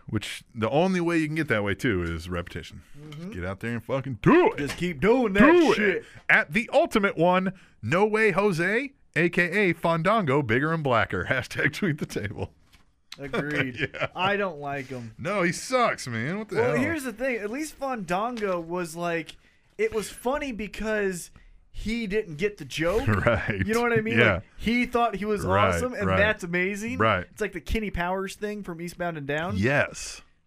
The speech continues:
Speaker 2: But with this No Way Jose, he's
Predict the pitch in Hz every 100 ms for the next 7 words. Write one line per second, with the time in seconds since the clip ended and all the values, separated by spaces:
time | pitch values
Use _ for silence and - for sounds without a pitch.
0 | - 214 214 202 208 175 220 247 240 208
1 | 208 185 156 247 247 185 175 170 - -
2 | - _ - _ _ _ - - 226 240
3 | 240 240 226 185